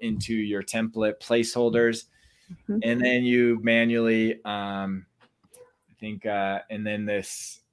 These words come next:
Speaker 1: will just generate one, and then it put it into the product images. Um, right here, it's creating, and then there you see my P D F.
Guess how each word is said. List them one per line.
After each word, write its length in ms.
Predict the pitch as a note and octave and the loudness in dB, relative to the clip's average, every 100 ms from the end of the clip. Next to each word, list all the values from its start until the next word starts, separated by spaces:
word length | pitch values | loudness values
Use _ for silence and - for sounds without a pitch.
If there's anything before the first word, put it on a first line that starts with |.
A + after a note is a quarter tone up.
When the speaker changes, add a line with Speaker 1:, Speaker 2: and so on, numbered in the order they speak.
| _ | _
Speaker 1:
will 180 | G#2 G2+ | -10 -6
just 260 | G2 - | -6 -6
generate 420 | - G#2 G#2 G#2 G#2+ | -4 -2 0 0 0
one, 640 | C#3+ D3+ D3 C#3+ C3+ - - | 2 4 4 2 -2 -8 -10
and 180 | A2 G#2+ | -6 -4
then 140 | G#2 | -2
it 220 | G#2 - | -4 -6
put 220 | - A#2 G#2+ | -6 -2 0
it 380 | G#2+ G#2 - - | 0 -2 -6 -14
into 520 | G#2+ G#2 F#2+ - G2+ | -10 -8 -8 -6 -6
the 120 | F#2+ F#2+ | -4 -6
product 540 | - G2 G2 F#2+ - | -4 -4 -2 -4 -6
images. 680 | G#2 G2+ F#2+ G2+ G2 F2+ - _ _ _ - - - | -4 -2 -2 -2 -2 -4 -12 _ _ _ -20 -20 -10
Um, 560 | F#2+ F#2 F#2 F2+ F2+ F#2 | -4 -2 0 -2 -2 -2
right 220 | G2 F#2 | -2 -2
here, 340 | A2 A2+ A2+ | 2 4 6
it's 140 | A2 - | 4 0
creating, 720 | - A#2 A2 A2 G#2+ G#2 - - | 2 4 4 4 2 -2 -6 -12
and 200 | G2 F#2 | -8 -6
then 260 | F#2 F2+ F#2 | -4 -4 -2
there 200 | F2+ F2+ | -2 -2
you 140 | F2+ | -4
see 420 | - - F#2 F2+ | -6 -6 -4 -2
my 200 | F2+ F2+ | -2 -2
P 220 | E2+ G2+ | -4 -4
D 140 | F#2+ F#2 | 0 2
F. 380 | F#2 F2 - | 2 0 -8